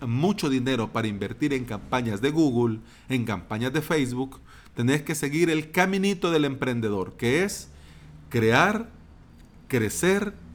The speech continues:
y monetizar. Entonces, en este crear, pues,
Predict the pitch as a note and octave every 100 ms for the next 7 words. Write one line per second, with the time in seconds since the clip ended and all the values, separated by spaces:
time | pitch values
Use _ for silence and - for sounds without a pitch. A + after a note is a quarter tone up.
0 | - - C#3+ B2 G#2+ G2 F#2+ - F2 -
1 | - - - - - - - - - -
2 | G#2 C3 B2+ D3+ C3+ D3+ D3 E3 - F3
3 | D#3+ D#3 G3 - C3 G2+ - - -